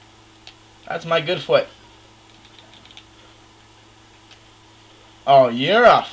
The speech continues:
fucking bitch. Aren't ya? Aren't ya? Aren't you the bitch's kitchen, the kitchen? Wait, what?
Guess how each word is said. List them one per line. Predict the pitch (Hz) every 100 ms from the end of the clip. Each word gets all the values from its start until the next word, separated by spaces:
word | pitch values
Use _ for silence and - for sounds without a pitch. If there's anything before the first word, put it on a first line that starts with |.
| -
fucking | 147 - 113 101 -
bitch. | 123 135 139 - - - - - - - - -
Aren't | 135 160 185 160
ya? | 175 143 - - - - - - - 147
Aren't | 170 214 202
ya? | 220 196 - - - - - - - - - - - - -
Aren't | 143
you | 156
the | 151
bitch's | 131 135 123 120 -
kitchen, | - 117 110
the | 104
kitchen? | - 110 - 95 - - - - 120
Wait, | 104
what? | 113